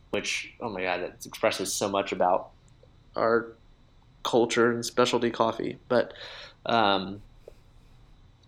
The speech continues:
but yeah, you were talking about it, and I think partially out of,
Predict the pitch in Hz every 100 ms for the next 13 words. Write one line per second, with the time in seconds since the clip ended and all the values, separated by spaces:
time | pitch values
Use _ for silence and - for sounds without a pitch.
0 | - 190 196 165 151 202 226 165 123 120
1 | 135 147 196 175 - - - - - 147
2 | 151 147 120 117 107 110 104 95